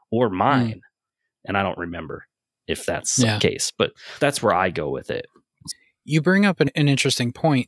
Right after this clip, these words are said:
Speaker 2: Let's talk about for a minute how that would change a person.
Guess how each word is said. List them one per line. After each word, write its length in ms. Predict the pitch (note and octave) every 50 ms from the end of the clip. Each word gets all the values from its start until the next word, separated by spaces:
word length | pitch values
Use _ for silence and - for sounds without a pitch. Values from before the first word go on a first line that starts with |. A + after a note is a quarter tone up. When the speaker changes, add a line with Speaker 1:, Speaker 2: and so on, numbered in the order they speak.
| - -
Speaker 2:
Let's 680 | F3+ E3+ D#3 D#3 D#3 D3+ D3 - - - - - - - _ -
talk 300 | - - D3 C3 - -
about 400 | B2 B2+ B2 A#2+ A#2+ - _ -
for 180 | - C3+ B2+
a 60 | B2
minute 340 | A#2+ A#2+ A#2 A#2 A#2 A2+ - _ _ _ - -
how 280 | - - - C3+ B2+
that 200 | A#2+ B2 A#2+ A2
would 160 | A#2 B2 A#2
change 480 | - - - - B2+ B2 B2 A#2+ A2+ A2
a 60 | G2+
person. 440 | - - G#2+ G2 G2 - - G2+ G2+